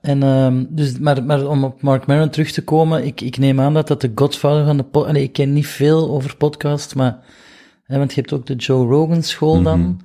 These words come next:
Speaker 1: Eh, maar wat ik fijn vind aan hem zijn niet zozeer zijn tirades tegen Trump, omdat ik, eh, dat,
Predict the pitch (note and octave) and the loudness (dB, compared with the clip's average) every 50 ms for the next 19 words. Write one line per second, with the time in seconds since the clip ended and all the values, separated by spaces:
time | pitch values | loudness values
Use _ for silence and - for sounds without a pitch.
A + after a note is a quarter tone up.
0 | _ _ _ _ _ _ _ - C#3 C#3 C#3 C3+ C#3 C3+ C3 C3+ C3+ D3 C#3+ - | _ _ _ _ _ _ _ -4 -2 0 0 2 2 2 2 2 2 2 0 -2
1 | - - - - - C3+ C#3+ D#3+ E3+ E3 F3 E3 C3 C#3+ C3+ C3+ C#3+ D#3 E3 D#3 | -8 -14 -14 -4 0 0 2 2 4 2 2 2 2 2 2 2 2 2 0 0
2 | C3 D3 C#3+ C#3 C#3 C3+ A#2 - - - - - _ _ _ - D3+ E3 - E3+ | 2 2 2 2 0 -2 -4 -6 -10 -18 -20 -20 _ _ _ -2 0 0 0 0
3 | D#3+ C#3 D#3 E3 E3 C3+ D3+ D3+ C#3+ C#3+ - C#3+ C3+ B2 C3+ D3+ D#3 F3 F3 - | 0 2 2 2 2 2 2 2 0 0 0 0 0 2 2 0 0 -2 -2 -2
4 | - D3+ D3 C#3+ C3+ C#3 - - C#3+ C#3+ D#3+ F3 F3 - - C#3+ C3 C3 B2+ C3 | -2 -2 -2 -2 -2 -4 -4 -2 0 0 0 0 -2 -4 -6 -6 -4 -2 -2 -2
5 | A#2 B2 A#2+ - - C3 B2+ B2+ B2 B2 A#2+ A#2+ A2+ - - _ _ _ _ _ | -2 -4 -6 -4 -2 0 2 4 4 4 2 2 0 -4 -10 _ _ _ _ _
6 | _ _ _ _ _ _ _ _ _ _ _ _ _ _ _ _ _ _ _ _ | _ _ _ _ _ _ _ _ _ _ _ _ _ _ _ _ _ _ _ _
7 | _ _ _ _ _ _ _ C3 B2 C3 B2+ B2 - - | _ _ _ _ _ _ _ -4 -2 0 0 0 -2 -6